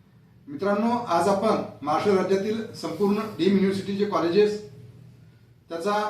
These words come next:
कट ऑफ, इनटेक कॅपॅसिटी या अनुषंगाने आज चर्चा करणार आहोत.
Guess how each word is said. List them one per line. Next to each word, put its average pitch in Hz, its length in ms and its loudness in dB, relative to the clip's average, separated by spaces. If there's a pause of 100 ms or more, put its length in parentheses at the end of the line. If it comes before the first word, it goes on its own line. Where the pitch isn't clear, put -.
(240)
कट 170 140 0
ऑफ, - 1400 -2
इनटेक 196 340 -2
कॅपॅसिटी 175 480 0 (540)
या 151 120 -2
अनुषंगाने 175 400 0
आज 190 180 2
चर्चा 170 220 -2
करणार 170 220 0
आहोत. 165 240 -2